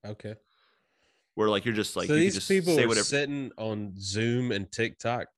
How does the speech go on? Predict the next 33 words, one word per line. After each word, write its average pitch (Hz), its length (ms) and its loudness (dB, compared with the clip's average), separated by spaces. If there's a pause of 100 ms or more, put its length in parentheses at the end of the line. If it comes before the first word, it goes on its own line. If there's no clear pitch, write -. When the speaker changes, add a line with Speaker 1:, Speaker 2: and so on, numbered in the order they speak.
(300)
Speaker 1:
s-, - 280 -12 (100)
child? 139 600 -6 (140)
Speaker 2:
I 123 140 0
feel 147 300 2
like 180 160 0
it 175 60 2
was, 143 120 0
like, 123 100 0
a 107 100 2
Zoom 127 200 -4
TikTok 123 380 -4
child, 120 240 -2
maybe, 131 140 0
like, 123 200 -4
Twitch. - 560 -4 (200)
Maybe 123 180 -2
Twitch - 320 -4
is 127 80 -8
probably - 180 2
the 127 80 -2
closest 135 400 -6
thing 143 140 -4
to 131 60 -6
compare 135 320 -4
it 135 80 -6
to. 143 240 -2 (280)
Speaker 1:
Huh. 117 160 -2 (640)
And 104 120 0
what 107 160 6
Speaker 2:
Uh, - 0 -
Speaker 1:
happened 95 360 0 (100)
with 98 180 -16
that? 113 260 -12